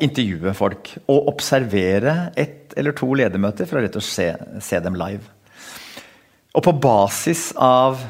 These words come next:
spørreskjema, intervjuene og observasjonene, så lager vi et forslag til utviklingsområde for ledergruppa. Og da kan det være at det er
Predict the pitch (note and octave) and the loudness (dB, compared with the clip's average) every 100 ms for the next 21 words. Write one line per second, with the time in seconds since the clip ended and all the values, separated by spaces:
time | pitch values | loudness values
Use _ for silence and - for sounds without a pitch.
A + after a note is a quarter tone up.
0 | - - - D3 C3+ - B2+ B2+ C#3 C3 | -14 -8 2 2 2 2 0 2 0 0
1 | A#2 C3 A2+ G2+ A#2 A2 A#2 A#2 A#2 G#2 | 0 0 2 2 0 0 -2 -2 -2 -2
2 | A#2 F3+ F3+ - C3+ C#3+ D3+ C3+ C3 G#2+ | 0 0 0 2 4 4 0 2 2 4
3 | A2 A2 A#2 - - C3+ - - F2+ F#2 | 2 0 0 -4 -4 -4 -4 -6 -2 0
4 | A2 - G2 G2+ G#2+ F2+ - F#2 G2+ - | -2 -2 -2 -2 -6 -8 -8 -8 -8 -6
5 | G2 F#2 G2 G#2 G2+ F2+ F2+ E2+ G#2 A2 | -6 -6 -8 -6 -4 -4 -8 -4 -4 -4
6 | - - _ _ _ _ C#3 C3+ F3+ - | -10 -20 _ _ _ _ 2 4 4 2
7 | F#3 E3+ B2 A2+ A2 B2+ G2+ G2 G2+ | 2 4 4 4 0 0 2 2 2